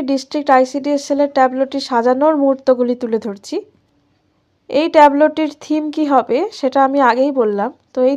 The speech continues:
থিমটি প্রধানত আমাদের ডিপিও স্যারের মস্তিষ্ক প্রসূত, কিন্তু আমাদের বিভিন্ন ব্যস্ততার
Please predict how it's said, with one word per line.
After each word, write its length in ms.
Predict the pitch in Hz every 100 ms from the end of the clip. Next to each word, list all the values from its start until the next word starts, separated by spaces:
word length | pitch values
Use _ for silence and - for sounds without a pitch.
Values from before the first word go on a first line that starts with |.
| 277
থিমটি 400 | 285 285 285 311 330 330
প্রধানত 460 | 262 285 285 285 302 330 330 _ _ -
আমাদের 220 | 262 277 240
ডিপিও 280 | 262 269 294 302
স্যারের 200 | 311 311 277
মস্তিষ্ক 400 | 254 254 247 247 214
প্রসূত, 320 | 190 175 175 143 _ _ _ _ _ _ -
কিন্তু 220 | 294 285 311
আমাদের 220 | 285 302 269
বিভিন্ন 240 | 269 285 302 302
ব্যস্ততার 440 | 269 - 285 294